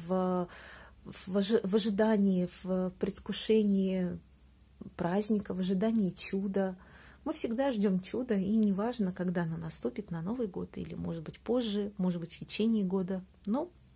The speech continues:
в любом случае будем загадывать желания, будем, э, как всегда, мечтать и, э, воплощать свои мечты в реальность. А на этом я с вами прощаюсь, друзья. Надеюсь, вам было не скучно со мной.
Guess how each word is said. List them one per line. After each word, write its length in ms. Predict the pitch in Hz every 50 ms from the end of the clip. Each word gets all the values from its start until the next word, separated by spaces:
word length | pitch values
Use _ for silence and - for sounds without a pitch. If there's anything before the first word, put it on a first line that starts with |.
| - - - - - - - - - - - - - -
в 80 | 202
любом 300 | 190 202 190 190 190 180
случае 380 | - - 214 277 - - 254 208
будем 280 | 185 214 185 185 175
загадывать 480 | 165 180 170 165 170 165 165 156 165 160
желания, 460 | 165 170 175 185 220 285 311 277 247 202
будем, 420 | 170 180 180 180 175 160 165 170 - - - - - - - - - - - - -
э, 440 | 185 185 190 190 185 175 156 151 175 180 - - - - - - - - - -
как 160 | - 196 196
всегда, 320 | - - 175 185 170 185 180
мечтать 600 | 175 170 165 - - - 196 254 311 302 - - - - - - - - - -
и, 360 | - 190 202 233 277 311 330 339
э, 360 | - - 214 208 190 190 196 - - - - -
воплощать 560 | 185 185 185 - 185 165 - - - 220 -
свои 280 | - - 185 170 165 180
мечты 340 | 202 196 196 - - - 214
в 60 | 220
реальность. 540 | 233 247 247 269 254 220 170 - - - -
А 80 | - 185
на 160 | 180 180 190
этом 380 | 196 190 - 196 185 185 185 185
я 140 | - 185 180
с 100 | 180 -
вами 200 | 196 185 175 175
прощаюсь, 520 | 170 - - 180 - - - 226 240 240 233
друзья. 480 | 214 220 226 214 208 214 220 220 214 220 - - - - - - - - - - -
Надеюсь, 380 | 208 214 208 226 214 190 - -
вам 160 | 190 190 185
было 160 | 196 190 185
не 120 | 185 202 208
скучно 420 | - - - 269 - - 240 233
со 180 | - - 226 214
мной. 420 | 214 208 214 214 214 208 208